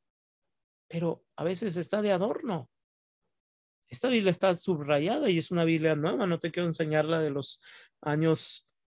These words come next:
em, noventas. He leído cinco veces la Biblia totalmente, del Génesis al Apocalipsis. La he escuchado audible otras tantas,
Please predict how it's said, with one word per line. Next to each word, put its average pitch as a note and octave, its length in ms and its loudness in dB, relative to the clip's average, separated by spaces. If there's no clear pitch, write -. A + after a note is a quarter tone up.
em, D3 540 2
noventas. F#3+ 840 2
He D3+ 100 2
leído D#3+ 360 6
cinco F#3+ 540 -2
veces F3+ 340 0
la D#3 120 4
Biblia E3 340 2
totalmente, D3+ 680 -2
del C#3+ 140 2
Génesis D#3+ 680 -4
al C3+ 200 -2
Apocalipsis. C3+ 880 -6
La C#3+ 320 0
he C#3+ 140 2
escuchado E3 760 4
audible D#3+ 680 2
otras D#3 360 2
tantas, F3+ 760 -4